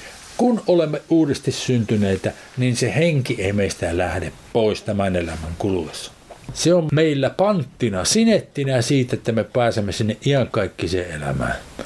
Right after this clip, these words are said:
Se on niinku todistuksena meille siitä, että hän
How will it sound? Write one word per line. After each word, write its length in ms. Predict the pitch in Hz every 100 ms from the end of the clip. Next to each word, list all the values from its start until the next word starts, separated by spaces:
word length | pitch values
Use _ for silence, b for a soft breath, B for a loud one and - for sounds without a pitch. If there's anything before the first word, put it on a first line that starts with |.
| B B B B B B B B -
Se 160 | - 151
on 60 |
niinku 200 | 156 143
todistuksena 840 | 147 - 220 247 196 - - 131 123
meille 280 | 123 120 117
siitä, 340 | - 143 120
että 200 | 107 117
hän 300 | 110 151 131